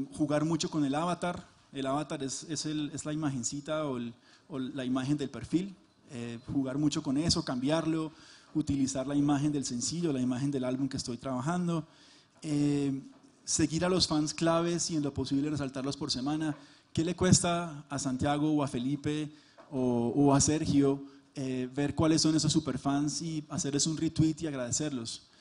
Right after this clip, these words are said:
Eh, Liliana de Bomba Estéreo lo hace, lo hace de vez en cuando, me parece muy, muy chévere. Tener la biografía constantemente actualizada.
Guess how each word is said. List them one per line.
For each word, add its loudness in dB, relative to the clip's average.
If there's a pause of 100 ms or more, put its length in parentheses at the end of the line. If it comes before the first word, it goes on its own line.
(300)
Eh, 0
Liliana 4
de 2
Bomba 6
Estéreo 2
lo 4
hace, 0
lo -2
hace -2
de 0
vez 0
en -2
cuando, -2 (160)
me -14
parece -2
muy, 4
muy 2
chévere. 0 (840)
Tener 2
la 2
biografía 2
constantemente 0
actualizada. -4